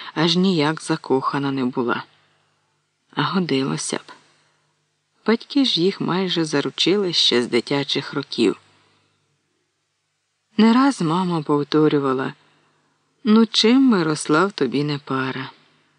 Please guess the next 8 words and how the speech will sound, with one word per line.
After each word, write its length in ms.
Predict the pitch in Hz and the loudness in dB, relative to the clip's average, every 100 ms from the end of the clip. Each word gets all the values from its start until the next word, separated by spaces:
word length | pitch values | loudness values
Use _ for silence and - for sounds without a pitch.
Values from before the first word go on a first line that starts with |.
| _ _ | _ _
І 140 | 196 | -2
гарний, 580 | 175 151 143 139 135 143 - - | 0 0 -2 -2 -8 -14 -18 0
і 100 | 185 | 2
розумний, 680 | 185 175 - 165 147 131 - - - - - | 4 2 0 0 2 -2 -6 -12 -14 -12 -2
а 160 | 202 | 0
добрий, 680 | 196 180 190 160 147 156 151 - | 2 2 2 0 -6 -12 -16 -4
а 140 | 214 | 2
ввічливий, 920 | 247 226 226 208 - - - - - | 2 4 2 2 0 -4 -4 -6 -6